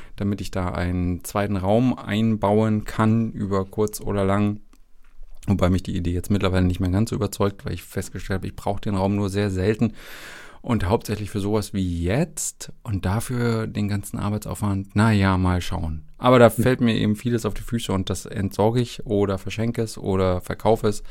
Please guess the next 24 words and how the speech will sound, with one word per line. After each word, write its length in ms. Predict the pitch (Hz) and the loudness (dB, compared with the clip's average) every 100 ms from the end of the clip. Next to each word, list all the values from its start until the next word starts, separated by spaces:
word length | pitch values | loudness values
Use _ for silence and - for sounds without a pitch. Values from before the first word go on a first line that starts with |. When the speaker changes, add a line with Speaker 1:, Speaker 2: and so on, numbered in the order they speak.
| - - - - - - - - - | -10 -10 -12 -12 -10 -10 -10 -10 -4
Speaker 1:
Äh, 120 | - | -4
wie 120 | 87 98 | -2 2
zum 140 | 98 | 2
Beispiel 200 | 87 - | 2 -2
die 80 | 82 | -2
Kinderfahrräder. 680 | 87 85 - - 85 80 82 | 0 2 4 2 2 -2 -4
Ich 100 | - | -6
hab 160 | - | -6
zwei 160 | - 180 | -2 -2
Kinderfahrräder 880 | - - 135 190 101 - 101 98 95 | 0 2 6 6 4 2 -2 0 0
gefunden. 380 | 95 107 101 - | 0 0 0 2
Eigentlich 320 | 120 135 - | 4 2 2
drei 400 | 87 87 123 180 | 0 0 0 2
haben 340 | 160 175 180 | 2 2 0
wir. 240 | 180 196 202 - _ _ _ _ _ _ _ - - | 0 -4 -8 -20 _ _ _ _ _ _ _ -14 0
Und, 500 | 117 113 110 110 - | 4 6 4 0 -4
ähm, 640 | 110 104 101 98 101 98 | 0 2 2 0 0 -2
wir 120 | - 101 | -4 -4
haben 120 | 104 | -2
jetzt 200 | 104 - | -2 0
das 160 | - 101 | 0 0
größte 500 | 101 101 147 - 143 | 4 4 4 4 2
der 120 | 92 | 2
Kleinen, 540 | - 104 98 139 160 | 4 4 4 0 -4